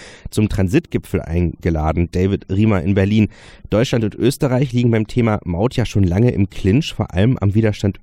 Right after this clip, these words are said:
Österreichs ist der deutsche Plan zur Einführung einer P-K-W-Maut gerichtlich gescheitert.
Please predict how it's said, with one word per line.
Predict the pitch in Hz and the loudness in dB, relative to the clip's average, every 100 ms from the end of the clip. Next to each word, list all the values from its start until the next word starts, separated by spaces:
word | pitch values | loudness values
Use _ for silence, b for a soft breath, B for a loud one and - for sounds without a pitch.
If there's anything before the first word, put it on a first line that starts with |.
| 110 | 0
Österreichs | 113 - 117 127 - | 0 0 -2 -2 -4
ist | - - | -8 -4
der | 123 | -2
deutsche | 95 95 - | -2 -4 -4
Plan | - 104 107 | -4 -2 -2
zur | - - | -4 -4
Einführung | - 120 - 98 101 | 0 0 0 0 0
einer | 98 98 | 0 -2
P-K-W-Maut | - 104 113 104 107 107 - | -2 -2 0 0 0 0 -4
gerichtlich | 87 110 - - | -4 -4 -4 -6
gescheitert. | - - 90 90 143 | -6 -4 -4 0 -2